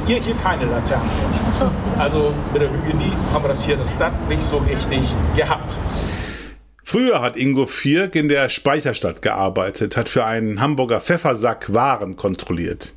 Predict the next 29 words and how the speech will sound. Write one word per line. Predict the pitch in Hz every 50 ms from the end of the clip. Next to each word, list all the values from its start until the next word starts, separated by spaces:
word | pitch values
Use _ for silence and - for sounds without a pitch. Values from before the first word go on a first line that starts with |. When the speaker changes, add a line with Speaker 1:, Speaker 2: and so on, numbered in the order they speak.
| - -
Speaker 2:
Gewürze | 107 95 101 123 139 147 143 - - 131 107
aus | 107 101 -
aller | 120 110 104 101 95 92
Welt. | 101 - 87 85 -
Nun | 135 147 151 143 - - - - - - -
ist | 143 -
er | 147 131
seit | 123 127 117 113 113
zehn | - - - 170 170 156
Jahren | 131 117 110 113 117 117 127 127
als | 131 127 131 - - -
Nachtwächter | 120 120 113 - - - 90 85 - - - 90
unterwegs. | 85 90 92 - 101 92 95 90 - - - - - - - - _ _ _
Vierk | - - - 170 208 214 214 - - - - - -
hat | - 143 -
den | 147 139
Anspruch, | 123 135 160 175 - - - 165 160 156 -
den | - - 127 117 110
Touristen | - 135 117 131 147 147 - - - 120
keine | - 139 127 120 117
Märchen | 117 120 127 139 135 - - 101 90
zu | - -
erzählen, | 95 87 82 - - - 113 110 107 107
sondern, | 104 113 117 131 139 147 160 170 165 165 - - - - -
natürlich | - 104 - 127 120 110 98 -
lustig | 117 127 139 139 - - 123 110 - -
und | 101 92 92
unterhaltsam | 98 110 113 117 95 98 110 113 113 - 110 107 104
verpackt, | - 120 110 - 127 127 127 - - -